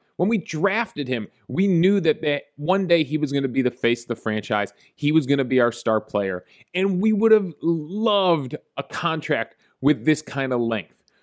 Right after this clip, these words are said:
We would have loved to see our star player locked up for fourteen years and basically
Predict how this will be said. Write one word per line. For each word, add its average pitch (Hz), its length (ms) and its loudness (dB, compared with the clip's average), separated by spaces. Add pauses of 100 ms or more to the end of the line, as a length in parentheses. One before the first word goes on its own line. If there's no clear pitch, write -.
(120)
We 175 140 4
would 208 160 4
have 185 80 4
loved 170 560 2
to 156 60 -2
see 147 540 -4
our 156 140 -2
star 143 300 -2
player 135 380 2
locked 123 440 -2
up 107 240 0 (280)
for 147 160 4
fourteen 139 580 -2
years 113 320 0 (200)
and 139 220 -4
basically 156 720 2